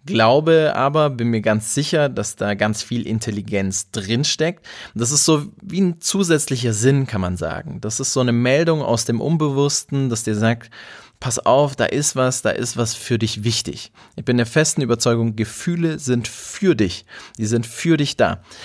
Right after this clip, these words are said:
Lass uns mal mit was ganz Simplem beginnen. Vielleicht mit dem Gefühl, was ich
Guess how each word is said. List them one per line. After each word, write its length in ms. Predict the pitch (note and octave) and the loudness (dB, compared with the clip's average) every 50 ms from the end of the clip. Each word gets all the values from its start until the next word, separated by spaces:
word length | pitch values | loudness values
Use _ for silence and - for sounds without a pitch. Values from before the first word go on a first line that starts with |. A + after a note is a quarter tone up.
| - - - | -16 -10 0
Lass 200 | - C3 C#3+ - | 2 2 2 4
uns 140 | E3+ D#3 - | 2 0 2
mal 160 | D3+ C#3+ D3 | 4 4 4
mit 160 | D3 C#3 - | 4 2 2
was 160 | C3 A#2+ - - | 0 -2 0 0
ganz 240 | B2 A#2 A#2 - | 0 0 0 2
Simplem 340 | - E3 F3+ - B2 G#2+ G2+ | 2 2 2 2 2 0 0
beginnen. 420 | F#2 F#2 F#2+ F#2+ G2 G2+ A2 A2+ - - - - - - - | 0 -2 -4 -2 -2 -2 -4 -6 -8 -16 -20 -20 -20 -20 -14
Vielleicht 480 | - - A#2 A#2 A#2 A#2 A#2+ A#2 - - | -4 -2 2 2 4 2 2 0 -2 -4
mit 180 | A#2+ A2+ A2+ C3 | -4 -2 -2 0
dem 180 | C3+ D3 D3+ | 0 0 0
Gefühl, 480 | C#3+ C3+ - - C#3+ C#3 C#3 C3+ C3 A#2 | 0 -2 -4 -2 2 4 4 4 4 4
was 180 | A#2 A2 - | 2 2 2
ich 240 | A#2+ A2+ A2 - - | 0 -4 -4 -6 -14